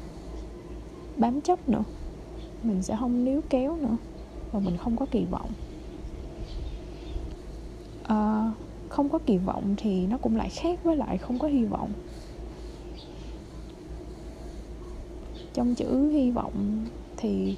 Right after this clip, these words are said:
có hy, nó giống như một cái niềm vui, một cái sự sáng lạng.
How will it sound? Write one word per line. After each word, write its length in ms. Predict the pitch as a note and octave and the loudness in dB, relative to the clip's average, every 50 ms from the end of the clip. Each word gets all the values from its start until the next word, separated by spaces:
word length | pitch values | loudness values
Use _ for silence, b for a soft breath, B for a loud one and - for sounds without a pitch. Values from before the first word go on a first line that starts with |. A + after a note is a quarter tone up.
| - | -2
có 400 | - B3 A#3+ B3 C4 C#4 D4+ E4 E4+ F4 F4 F4+ F4+ F4 - - - - - - - - - - - - - - | 0 0 2 2 2 2 0 0 -2 -2 -2 -4 -4 -6 -6 -8 -10 -12 -12 -10 -10 -10 -8 -8 -8 -4 2 6
hy, 340 | C#4 C4 B3+ B3+ B3+ C4+ B3+ - - - - - - B B B B B B - - - - | 6 8 8 6 6 4 2 -2 -6 -10 -10 -10 -10 B B B B B B -10 -10 -2 2
nó 60 | C#4 | 4
giống 180 | C#4 C#4+ D4 C#4+ | 4 6 6 6
như 300 | C#4 B3+ B3+ B3 B3 B3 A#3 | 6 6 6 6 6 4 4
một 120 | G#3 G#3 - | 2 2 2
cái 260 | - B3+ C4 C#4 C#4+ D#4 D#4 D#4 D#4 | 2 4 4 4 2 2 2 4 6
niềm 220 | B3 G3 F#3 F#3 | 6 6 6 6
vui, 360 | G3 A3+ A#3 A#3 A#3 A#3+ A#3+ | 6 4 4 6 6 4 4
một 160 | A#3 A#3 A3+ G#3+ G#3+ | 4 2 0 0 0
cái 180 | A3+ A#3 B3 C4 C#4 D4 D#4 - - - - - - - - | 0 0 0 0 -2 -4 -6 -8 -10 -10 -10 -10 -10 -10 -10
sự 180 | - - - - F#3 | -10 -8 -8 -6 -4
sáng 300 | - - - B3 C#4 D4+ | -2 0 2 2 2 2
lạng. 220 | B3+ - - - | 2 0 0 0